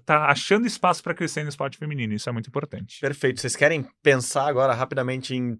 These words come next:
Speaker 2: três segundos em quem vocês votariam no Prêmio Brasil Olímpico se chegar agora o e-mail do cob, dia vinte e sete?
Speaker 1: <laughs>
Speaker 2: Eh, cob, se você mandou, eu não tô vendo minha caixa de e-mails ainda, mas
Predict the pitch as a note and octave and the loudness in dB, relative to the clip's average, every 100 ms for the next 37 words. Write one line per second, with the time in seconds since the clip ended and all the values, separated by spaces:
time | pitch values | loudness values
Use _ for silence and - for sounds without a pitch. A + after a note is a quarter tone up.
0 | - D3+ F#3 C#3+ D3 C3 A#2+ B2 A#2 B2+ | 2 4 6 4 2 2 0 0 2 2
1 | A#2 A#2 A2+ A#2+ A2+ - A#2 A2+ A#2 A2 | 2 2 2 2 0 0 0 0 2 2
2 | A2+ A#2 A#2+ - B2 B2+ A2+ - - C#3 | 4 4 4 -2 -2 -2 -2 0 4 10
3 | C#3+ F3 C#3+ D3+ C#3 B2+ B2 A#2+ A#2+ B2 | 12 12 12 12 12 12 8 8 6 8
4 | A#2 A2+ B2 A#2 C#3+ - - D3 D#3 - | 6 6 2 2 -2 -2 6 8 8 6
5 | D3+ B2+ - - - - - A2+ A2+ B2 | -2 -2 -6 -20 -20 -16 -8 -8 2 4
6 | A2 - A#2 - B2+ A#2+ A#2 B2 C3 B2+ | 4 0 -4 -4 -2 2 4 4 0 0
7 | C3 C3 C3 B2 C#3 C#3 B2+ B2 C#3+ A#2+ | 2 2 2 0 0 2 2 2 2 2
8 | A2 A2+ A#2 A#2 A#2+ A#2 - | 2 4 4 2 0 -4 -12